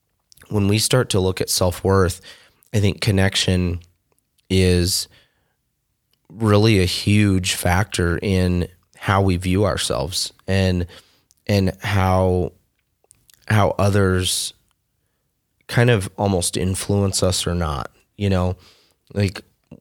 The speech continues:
when I, when I think of the connection piece, I, I, I directly jump to, you know, how others really,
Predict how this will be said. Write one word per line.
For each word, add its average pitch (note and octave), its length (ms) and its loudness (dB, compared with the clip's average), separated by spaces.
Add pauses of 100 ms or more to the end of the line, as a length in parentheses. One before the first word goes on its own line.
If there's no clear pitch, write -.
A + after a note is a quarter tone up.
when G#2+ 200 -2
I, F#2+ 340 2 (320)
when G#2+ 140 0
I G2+ 120 4
think G2+ 300 -2
of F2+ 340 0 (440)
the G#2 100 -2
connection G2 560 -2
piece, F#2 440 -2
I, F#2 260 2
I, F#2 300 0 (160)
I F#2 100 2
directly F#2+ 600 0
jump F2+ 360 -2
to, F2 460 0 (840)
you G#2 140 2
know, F#2+ 140 2
how F#2+ 480 0
others F2+ 680 0 (1900)
really, G2 720 2